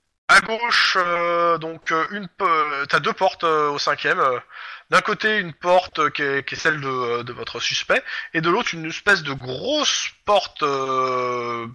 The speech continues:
qui est a priori bien, bien tinguée, mais blindée. Et, euh, quand vous, vous montez, en fait, il y a, la porte, elle s'entrouvre, et, euh, il y a, il y a, il y a un mec qui est derrière et qui regarde. Le mec, il est blanc, euh, et, et il fait « Psst ! Hé ! »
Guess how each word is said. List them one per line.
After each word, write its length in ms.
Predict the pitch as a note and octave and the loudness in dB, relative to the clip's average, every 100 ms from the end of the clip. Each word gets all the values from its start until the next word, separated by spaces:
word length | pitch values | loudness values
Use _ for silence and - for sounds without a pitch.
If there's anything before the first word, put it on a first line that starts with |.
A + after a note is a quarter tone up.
| _ _ _ _ - D3 - - | _ _ _ _ -14 -8 -8 -4
qui 80 | C#3+ | 0
est 120 | C#3+ | 2
a 80 | C#3 | 0
priori 300 | - D#3+ E3 | 0 -4 -4
bien, 380 | B2 D3+ D4 A#3 | -2 0 2 4
bien 180 | A#3 | 2
tinguée, 440 | A3 G3+ E3+ F3 A#3 | 4 4 2 -2 -4
mais 180 | F#3 G3+ | -4 -6
blindée. 540 | C3+ C3 F3+ D#3 B2+ - - - - - - | -2 4 4 4 -4 -8 -20 -20 -20 -20 -10
Et, 120 | C#3 D3 | -4 0
euh, 1080 | C3+ C3 B2+ B2+ B2+ B2 A#2+ A#2+ A#2+ A#2+ A#2+ | 2 4 4 2 2 0 -2 -2 -2 -4 -4
quand 160 | E3 | -4
vous, 240 | E3 E3 D#3 | -4 -4 -6
vous 220 | D3+ D3 | -8 -6
montez, 360 | D#3+ E3 G#3+ B3 | -6 -4 0 0
en 60 | |
fait, 280 | E3 G#3 G3+ D#3+ | 2 0 2 -2
il 80 | |
y 60 | C#3 | 0
a, 560 | B2+ B2 A#2+ A#2 G#2+ A2 | 2 2 2 0 -2 -4
la 100 | B2 | 0
porte, 220 | G#3 - | 0 2
elle 80 | D3 | -2
s'entrouvre, 560 | D#3+ - F#3 B3 E3+ | -6 -10 -10 -4 2
et, 380 | C3+ C3 B2+ B2 | 2 2 0 -2
euh, 100 | A#2 | -4
il 60 | A#2+ | -4
y 40 | |
a, 160 | A#2+ A2+ | -4 -4
il 80 | A#2+ | -6
y 40 | |
a, 80 | - | -10
il 60 | - | -6
y 20 | |
a 60 | - | -6
un 40 | |
mec 280 | B2 E3 - | 0 0 -2
qui 80 | - | -6
est 40 | |
derrière 240 | B2 C#3+ E3+ | 0 2 2
et 60 | |
qui 120 | - B2+ | 0 -6
regarde. 280 | B2 C3+ - - - _ _ _ - _ | -2 -2 -4 -14 -20 _ _ _ -20 _
Le 60 | D3+ | 0
mec, 160 | - | 0
il 100 | D3 | -2
est 60 | C3+ | -2
blanc, 360 | C#3+ F#3+ D#3+ B2+ | 0 2 2 0
euh, 200 | A#2+ A#2 | -2 -4
et, 280 | B2+ - | -8 -12
et 40 | B2 | -12
il 80 | A#2+ | -8
fait « 120 | - | -2
Psst ! 300 | - - - _ _ | 0 0 -4 _ _
Hé ! » 100 | - | 0